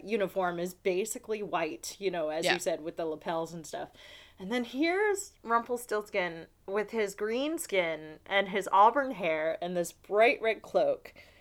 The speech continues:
Speaker 1: And, uh, he just, he instantly knows that he's other. <laughs> And
Speaker 2: Oh, yeah.
Speaker 1: he is instantly like, "Oh, is it my rosy complexion?" Like, it just, he just knows who he is and why he's here.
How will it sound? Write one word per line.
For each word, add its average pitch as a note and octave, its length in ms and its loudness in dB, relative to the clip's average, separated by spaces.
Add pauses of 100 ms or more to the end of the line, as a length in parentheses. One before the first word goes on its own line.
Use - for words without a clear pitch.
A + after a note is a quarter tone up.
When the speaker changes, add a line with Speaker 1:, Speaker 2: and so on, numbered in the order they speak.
(240)
Speaker 1:
And, G3 400 4 (640)
uh, F#3+ 460 8 (560)
he D4+ 240 4
just, F#4 340 6
he D4 180 2 (120)
instantly B3 640 2
knows G3+ 640 0
that G3+ 200 2
he's A3+ 320 -6
other. G3 400 0 (340)
<laughs> - 0 -
And D#4 280 6 (580)
Speaker 2:
Oh, - 80 8
yeah. F3 120 8
Speaker 1:
he C4+ 160 4
is A#3+ 140 2
instantly A#3+ 520 2
like, G#3 380 4 (280)
"Oh, C4+ 200 10
is G3 120 4
it A3+ 120 2
my A3 120 6
rosy A#3+ 340 4
complexion?" A#3+ 720 0
Like, F#4+ 200 10
it D4 100 4
just, D#4+ 360 0
he B3 160 -8
just - 300 -4
knows C4+ 680 4
who C#4+ 280 0
he G3+ 200 -2
is E3 300 0
and F3 120 -6
why A#3+ 260 8
he's B3 200 -4
here. F3+ 340 0